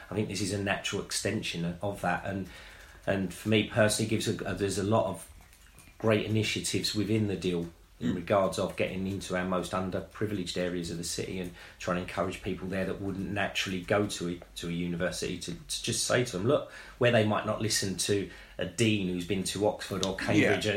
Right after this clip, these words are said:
Speaker 1: as an example yet, um, they might listen to me 'cause, you know, I'm a football fan at heart and, and they love the players and whatever. So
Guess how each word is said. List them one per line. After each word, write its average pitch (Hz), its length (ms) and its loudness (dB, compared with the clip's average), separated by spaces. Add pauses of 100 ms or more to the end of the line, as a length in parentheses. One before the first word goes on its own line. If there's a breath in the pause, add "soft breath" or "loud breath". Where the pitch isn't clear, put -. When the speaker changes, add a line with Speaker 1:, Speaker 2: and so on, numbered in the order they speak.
Speaker 1:
as 101 140 0
an 98 100 2
example 101 680 4
yet, 92 340 2
um, 95 380 0 (480 loud breath)
they 113 80 6
might 131 180 8
listen 123 260 2
to 98 100 -2
me 117 200 2 (200)
'cause, - 400 -2
you 95 80 -4
know, 117 160 6
I'm 113 120 6
a 107 60 2
football 101 300 -4
fan 95 280 2
at 98 100 0
heart 107 340 4
and, 104 400 2
and 104 200 0 (240)
they 104 140 4
love 107 200 2
the 98 60 -10
players 107 540 4
and 101 300 -4
whatever. 107 320 0
So 113 260 4